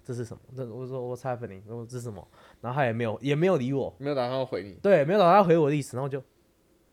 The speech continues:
Speaker 1: 嗯？
Speaker 2: 还是他单纯听不到呢？所以你们没有讲话？
Speaker 1: 我不知道。
Speaker 2: 嗯。
Speaker 1: 我说我，我就，我就，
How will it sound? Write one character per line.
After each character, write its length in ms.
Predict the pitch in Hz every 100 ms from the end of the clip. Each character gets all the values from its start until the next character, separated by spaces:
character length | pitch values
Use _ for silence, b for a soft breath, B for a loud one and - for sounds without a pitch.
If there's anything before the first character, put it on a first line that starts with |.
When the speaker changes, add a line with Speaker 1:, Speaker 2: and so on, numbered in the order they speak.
| _ _ _ _ -
Speaker 1:
嗯？ 180 | 117 147 _ -
Speaker 2:
还 80 | 123
是 80 |
他 80 | 170
单 180 | 170 170
纯 160 | 160 123
听 120 | -
不 80 | 147
到 180 | 143 139
呢？ 140 | 123 127 _ _
所 160 | - 165
以 60 | 143
你 40 |
们 80 | 107
没 100 | 117
有 80 | 139
讲 160 | 127
话？ 160 | - - - b b -
Speaker 1:
我 80 | 135
不 140 | 156
知 160 | - 202
道。 200 | 202 - - -
Speaker 2:
嗯。 180 | 151 120
Speaker 1:
我 80 | 151
说 100 | 196
我， 160 | 185 147
我 140 | 170
就， 200 | 233 311
我 100 | 196
就， 180 | 226 302